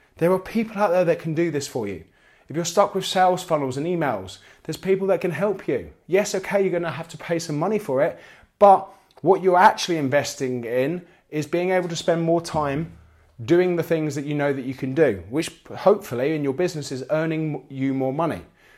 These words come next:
If you're spending six hours on a sales page when you can just pay a couple of hundred pounds and get someone to do it for you, you can spend that six hours doing your talent, doing the thing that you are actually good at doing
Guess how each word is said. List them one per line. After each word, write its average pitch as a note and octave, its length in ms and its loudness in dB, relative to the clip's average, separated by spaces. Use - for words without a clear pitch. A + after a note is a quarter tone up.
If - 80 -18
you're F#3+ 100 4
spending F#3 300 0
six - 380 -4
hours D3+ 320 4
on C#3+ 100 -4
a C#3 60 -6
sales F#3 500 4
page B2+ 480 -6
when C#3 140 -2
you B2+ 40 -2
can C#3 140 -6
just C#3 180 -6
pay C#3 180 -4
a C3 40 -2
couple D3+ 260 -6
of C3 80 -12
hundred C3 300 -4
pounds D#3+ 600 -6
and C#3 120 -8
get C#3+ 120 0
someone D3+ 240 -6
to B2 80 -10
do D3+ 120 -2
it C#3+ 140 -2
for G#3 240 4
you, D#3+ 300 -2
you G3 100 -4
can G#3 160 -6
spend F3+ 320 0
that - 140 -6
six - 300 -6
hours C#3+ 500 0
doing D#3+ 360 0
your D3 160 -2
talent, C#3+ 560 0
doing E3 180 -2
the D#3 80 -4
thing D3+ 280 -4
that C#3 100 -6
you C#3+ 160 -2
are F#3+ 280 4
actually B2+ 300 -6
good A2+ 160 -4
at F#2+ 160 -8
doing F#2 300 -8